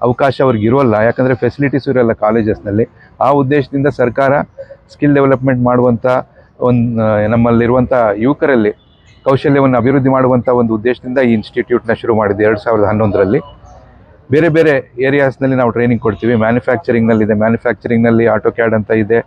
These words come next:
ಸಿ ಎನ್ ಸಿ ಅಂತ ಇದೆ, ಮತ್ತು ಅಡಿಟಿವ್ ಮ್ಯಾನುಫ್ಯಾಕ್ಚರಿಂಗ್, ತ್ರೀ ಡಿ ಪ್ರಿಂಟಿಂಗ್ ಅಂತ ಒಂದು ಕೋರ್ಸ್ ಇದೆ. ಮತ್ತು ಐ ಟಿನಲ್ಲಿ ಕೂಡ ಬೇರೆ ಬೇರೆ ಕೋರ್ಸಸ್ ಇದ್ದಾವೆ.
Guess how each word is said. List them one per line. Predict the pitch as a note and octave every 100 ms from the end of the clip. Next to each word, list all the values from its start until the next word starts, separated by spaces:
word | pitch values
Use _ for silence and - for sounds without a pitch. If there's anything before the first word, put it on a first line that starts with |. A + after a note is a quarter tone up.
| _ - - -
ಸಿ |
ಎನ್ | B2 A#2
ಸಿ | - A#2+
ಅಂತ | A2 G#2
ಇದೆ, | A2 G#2 A#2 - - - - A2+
ಮತ್ತು | A2 A2 A2+
ಅಡಿಟಿವ್ | G#2 B2 C#3+
ಮ್ಯಾನುಫ್ಯಾಕ್ಚರಿಂಗ್, | C3 A#2+ A#2 A2+ G2 A2 F#2+
ತ್ರೀ | A2+ B2+
ಡಿ | C3 B2
ಪ್ರಿಂಟಿಂಗ್ | A2 A#2 A2+ A#2
ಅಂತ | A2+ A2
ಒಂದು | A2 G#2
ಕೋರ್ಸ್ | A2+ G#2+ -
ಇದೆ. | A#2 - _ _ - - - -
ಮತ್ತು | B2 A#2+ B2+ A#2+
ಐ | C#3+
ಟಿನಲ್ಲಿ | D3+ D3+ D3 C#3
ಕೂಡ | D3 C#3+ D3 C3 C3
ಬೇರೆ | A#2 B2+
ಬೇರೆ | B2+ A#2+
ಕೋರ್ಸಸ್ | A#2+ A#2 A2+ -
ಇದ್ದಾವೆ. | G#2 G2+